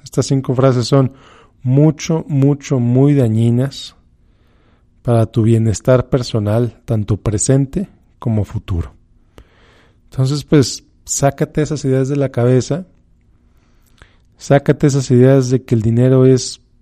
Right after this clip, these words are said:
agrégale adjetivo que quieras agregarle, malo, bueno,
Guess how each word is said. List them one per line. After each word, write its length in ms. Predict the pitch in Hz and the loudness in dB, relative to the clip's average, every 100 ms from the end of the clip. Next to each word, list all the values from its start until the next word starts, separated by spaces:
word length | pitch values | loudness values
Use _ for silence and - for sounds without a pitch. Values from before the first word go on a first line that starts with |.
| _ | _
agrégale 460 | - 113 120 123 123 | -2 0 2 2 2
adjetivo 500 | 113 - 110 117 120 | 0 -4 -2 0 -2
que 140 | 120 | -4
quieras 260 | - 120 113 | -4 -4 -2
agregarle, 500 | 113 101 104 107 117 | -4 -2 -2 -2 -4
malo, 360 | 110 113 113 110 | -2 0 0 0
bueno, 420 | 107 110 113 | 0 -2 -4